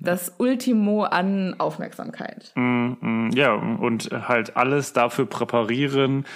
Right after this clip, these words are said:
Speaker 2: sein eigentliches Ziel weiter zu verfolgen, Hagrid das Leben zur Hölle zu machen.
Speaker 1: Ja. Ja, und Harry sagt dann auch, also letztes Jahr hat Madame Pomfrey meine Knochen nachwachsen lassen, der soll sich mal nicht so anstellen.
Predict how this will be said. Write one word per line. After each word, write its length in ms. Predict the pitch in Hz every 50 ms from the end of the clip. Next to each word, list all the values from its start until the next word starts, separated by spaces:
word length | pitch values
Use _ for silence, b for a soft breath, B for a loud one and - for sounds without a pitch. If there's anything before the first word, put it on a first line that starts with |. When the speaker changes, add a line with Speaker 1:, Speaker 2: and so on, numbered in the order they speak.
| B B B
Speaker 2:
sein 220 | - - 117 113
eigentliches 600 | 107 - 127 139 139 139 127 - 139 123 - -
Ziel 720 | - - - 147 147 143 143 139 139 139 131 - - - - _
weiter 280 | - 123 123 123 127 127
zu 140 | - 135 120
verfolgen, 840 | 123 127 - - 127 123 123 127 123 113 123 123 120 120 123 123 - -
Hagrid 760 | - - 120 113 110 - 117 117 117 107 107 - - - -
das 140 | 107 - -
Leben 240 | 113 110 110 110 107
zur 160 | - 113 98
Hölle 160 | 101 104 -
zu 140 | - - 107
machen. 400 | 110 - - - - - - - _ _ _ -
Speaker 1:
Ja. 240 | 190 180 175 - - B B B B B B B B B B B B B B B B B
Ja, 200 | - 185 170 160
und 200 | - - 196 220
Harry 240 | 247 226 220 214 208
sagt 220 | 196 202 196 202
dann 120 | 202 190 175
auch, 200 | 160 160 165 170
also 220 | - 175 185 202
letztes 400 | 208 202 208 208 208 220 208 208
Jahr 240 | 220 202 190 196 196
hat 240 | 190 190 185 190 196
Madame 220 | 190 180 190 190
Pomfrey 300 | 185 208 185 190 - 190
meine 220 | 180 170 160 165 160
Knochen 480 | 160 - 180 175 175 180 156 156 151
nachwachsen 500 | - - 143 - - - - - - -
lassen, 260 | - - - - 170 165
der 80 | 160
soll 140 | 165 165 160 160
sich 80 | 160 156
mal 80 | 156
nicht 140 | 151 156 156
so 80 | - -
anstellen. 560 | - - - - - - - - - -